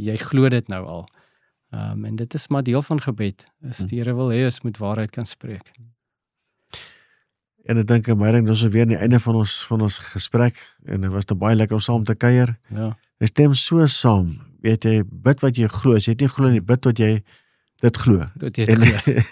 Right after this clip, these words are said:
Speaker 2: <laughs> en,
Speaker 1: Ja.
Speaker 2: eh, ek gaan vir ons afsluit. Vader, baie dankie vir 'n voorreg om te kan weet, ons dien U wat ons lief het. Ons dien U as die persoon wat ons disipel, wat deur U Gees ons begelei.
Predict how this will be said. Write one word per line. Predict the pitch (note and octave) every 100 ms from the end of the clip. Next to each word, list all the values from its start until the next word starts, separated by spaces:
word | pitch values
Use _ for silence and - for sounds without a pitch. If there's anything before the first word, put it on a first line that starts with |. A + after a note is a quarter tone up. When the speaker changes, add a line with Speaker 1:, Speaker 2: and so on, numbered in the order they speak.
| B2+ A2+
Speaker 2:
<laughs> | - - D#3+ C#3+ G#2+ - A2
en, | G#2+
Speaker 1:
Ja. | G#2+ G2+
Speaker 2:
eh, | F#2 -
ek | -
gaan | A2 -
vir |
ons | G2+ G2+ F#2+
afsluit. | - G2 G2
Vader, | - A#2+ A#2+ G#2+
baie | A2+ B2+
dankie | A2+ A#2 A#2+
vir | - A2 E2+
'n |
voorreg | - - D3 A2 F#2+
om | G2
te | G#2+
kan | G#2+ G#2+ F#2+
weet, | A2+ G#2 F#2 - _ _ _ _ _ _
ons | G#2+ G2+
dien | G2 D#3 D#3+
U | F#2 B2
wat | G#2+ G2+
ons | F2+ F#2+
lief | G2 A#2 B2
het. | F#2 - - - _ _ _ _ -
Ons | F#2 F2+
dien | B2+
U | C#3
as | B2+
die | B2+
persoon | B2+ A#2+ - C#3+
wat | G#2+ G2
ons | G2+ -
disipel, | F#2+ - B2 G2+ C#2 - _ _ _ _ _ _ -
wat | G2+
deur | G#2+
U | C#2+ G2+
Gees | - A2 C#3+ C3+ A#2
ons | G#2
begelei. | F2+ A#2 - A#2+ F#2+ F2